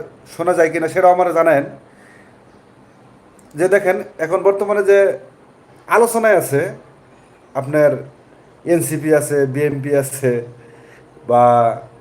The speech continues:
আওয়ামী লীগ তো এখন মাঠে নাই, ধরতে গেলেই চলে, আলোচনা নাই বা ওইরকমভাবে তার আলোচনা আসেও না। জাতীয় পার্টি কিছু আছে, আবার আর আছে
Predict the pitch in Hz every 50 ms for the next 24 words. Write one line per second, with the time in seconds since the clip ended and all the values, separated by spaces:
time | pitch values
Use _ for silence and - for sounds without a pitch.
0 | - - _ - - - - 170 190 196 202 196 196 196 208 196 196 196 190 180
1 | 165 170 170 156 147 147 151 175 196 - - - _ _ _ _ _ _ _ _
2 | _ _ _ _ _ _ _ - - _ _ - 123 139 135 135 165 156 156 156
3 | 151 143 139 156 151 143 143 143 143 151 151 - 143 143 139 135 143 143 139 139
4 | 139 135 131 131 131 131 - - - - 120 123 123 123 - - - - - -
5 | - - - 143 147 151 147 143 135 127 131 131 139 131 143 139 143 147 156 147
6 | 147 147 139 139 135 143 143 143 143 156 156 156 151 143 131 127 - - - -
7 | - - - - - - - _ - - 135 156 156 170 180 165 175 180 175 175
8 | 180 175 170 170 180 175 170 143 139 156 151 147 147 - - - - _ - 131
9 | 131 131 139 139 139 131 127 - - - - - _ - - 143 156 156 160 160
10 | 151 165 160